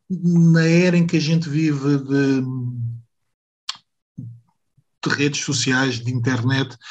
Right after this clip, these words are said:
é fácil nós lermos muita coisa e nem sempre estarmos, sermos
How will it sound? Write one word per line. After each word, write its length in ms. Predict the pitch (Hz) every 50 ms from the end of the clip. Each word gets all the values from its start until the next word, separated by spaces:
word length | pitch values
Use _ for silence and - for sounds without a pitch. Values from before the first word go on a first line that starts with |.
| - - - - -
é 100 | 143 143
fácil 420 | 147 - 160 156 151 - 165 151
nós 220 | 147 147 147 143 151
lermos 300 | 151 151 147 143 139 131
muita 380 | 143 147 151 143 - 147 139
coisa 500 | 123 - - 139 143 139 135 131 143 147 143 - - - _ _ -
e 80 | 147 156
nem 300 | 156 156 160 160 160 147
sempre 480 | - - - - 156 151 147 147 -
estarmos, 500 | - - - 143 135 131 131 131 139 143 - - - - _ _ _ _ _ _ _ _ _ _ _ _ _ _ _ _ _ _ _ _ _ _ _ _ -
sermos 640 | - - - - - - 190 180 156 143 - -